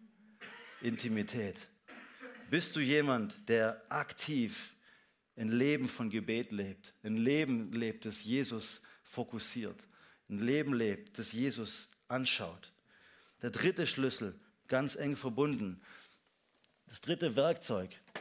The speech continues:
Die Werkzeuge sind jetzt alle ein bisschen random. <laughs> Das dritte Werkzeug ist ein Lebensstil von Anbetung.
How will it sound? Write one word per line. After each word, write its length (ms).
Die 160
Werkzeuge 460
sind 160
jetzt 140
alle 120
ein 80
bisschen 260
random. 560
<laughs> 40
Das 160
dritte 360
Werkzeug 440
ist 380
ein 120
Lebensstil 540
von 200
Anbetung. 580